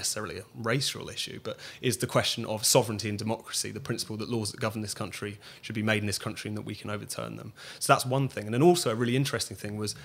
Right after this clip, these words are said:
again, in the kind of pre-referendum fear-mongering, there was this big idea that if you vote for Brexit, you're only gonna empower those fringes. They're gonna come through to the fore, ukip will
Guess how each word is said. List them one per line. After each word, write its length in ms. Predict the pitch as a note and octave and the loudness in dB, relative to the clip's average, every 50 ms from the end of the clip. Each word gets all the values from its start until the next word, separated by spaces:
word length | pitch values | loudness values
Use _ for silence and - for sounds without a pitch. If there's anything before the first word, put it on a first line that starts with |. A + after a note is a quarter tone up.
| - - | -10 -6
again, 340 | - B2+ B2+ C#3+ D#3+ D#3 C3+ A#2+ | -2 2 4 6 6 6 4 4
in 40 | A2+ | 2
the 60 | A#2+ - | 0 -2
kind 80 | A2+ G#2+ | -4 -6
of 80 | G2+ - - - - - - _ _ - | -6 -8 -14 -20 -20 -20 -20 _ _ -8
pre-referendum 1120 | - - D3 D3+ D3 C#3 C3+ B2+ B2 A#2 A2+ A2 A2 C3 B2 - - C3 A#2+ A2+ G#2+ G#2 | -4 0 2 4 4 4 4 4 2 0 -2 -2 0 0 0 0 0 -2 -2 -2 -2 -4
fear-mongering, 720 | G#2 - - - D3+ C#3 C3+ B2+ A#2 A2 G#2 F#2+ G2 F#2+ | -6 -4 0 2 2 4 2 2 0 -2 -4 -4 -6 -6
there 80 | G2 G#2 | -6 -6
was 80 | G#2 A#2 | -6 -6
this 120 | A#2 - | -4 -2
big 180 | - D3 C3 B2 | -2 -2 0 0
idea 300 | A#2 A#2 A#2 B2 A#2+ A2 | 0 0 0 -2 -2 -2
that 100 | A2 - | -4 -4
if 80 | - | -4
you 80 | - B2 | -4 0
vote 200 | A#2 C3+ C3+ C3 | 2 2 2 2
for 80 | - B2+ | 0 0
Brexit, 340 | - C3 - - - - A2+ | 2 2 2 2 -2 -2 -2
you're 160 | A2+ A2+ - | -2 -2 0
only 220 | B2+ B2 A#2+ A#2 | 2 2 2 2
gonna 180 | A2+ A#2+ A2 A2 | 0 0 -2 -2
empower 480 | G#2+ G#2 G2+ - - - A2+ A2+ A2 G#2+ | -4 -4 -4 -4 -2 0 0 0 0 -2
those 220 | G#2 F#2+ G2 - | -4 -4 -6 -6
fringes. 640 | - - B2+ A2+ A2+ A2+ A2 - - F2+ - - - - - - - - - | -4 -4 -4 -4 -4 -6 -8 -10 -10 -10 -12 -12 -12 -12 -12 -12 -10 -2 0
They're 120 | B2 A#2 | 0 2
gonna 160 | G#2+ A2+ G#2+ G#2 - - | 2 0 -2 -2 -2 -2
come 140 | C3 A2+ G#2+ | -2 -2 -2
through 200 | - - A2 G#2 | -2 -4 -4 -4
to 120 | - - - | -6 -6 -8
the 80 | G2+ | -8
fore, 580 | - - - - C#3 C3+ B2+ B2+ B2 A#2+ A#2+ A2+ - - - - - - | -8 -4 0 4 4 6 6 6 4 2 0 -2 -4 -8 -18 -16 -8 0
ukip 500 | A#2+ C3 C#3 C3+ C#3 - C3+ A#2+ - A2+ | 4 6 6 6 6 2 -2 -4 -4 -4
will 280 | A2+ G#2 G#2 G#2 G2+ | -4 -4 -4 -4 -6